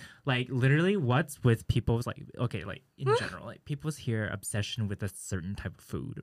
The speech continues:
Speaker 1: right? So, for
Speaker 2: <laughs>
Speaker 1: example, Taiwanese people are obsessed with, like, pork. Like,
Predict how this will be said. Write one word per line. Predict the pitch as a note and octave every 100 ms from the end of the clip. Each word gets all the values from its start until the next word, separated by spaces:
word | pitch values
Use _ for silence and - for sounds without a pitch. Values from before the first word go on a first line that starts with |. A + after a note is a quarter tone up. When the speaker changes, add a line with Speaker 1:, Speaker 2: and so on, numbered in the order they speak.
| -
Speaker 1:
right? | F#2+ F2+
So, | - B2 A#2
for | A2 C#3
Speaker 2:
<laughs> | C3
Speaker 1:
example, | D4 - C#5 E5+ - - - - - -
Taiwanese | E3+ F3+ F#3+
people | G3+ G3+
are |
obsessed | B2+ - - - - D#3 C3+ - A#2
with, | -
like, | G2 -
pork. | - - C#3 - - - - - - -
Like, | C#3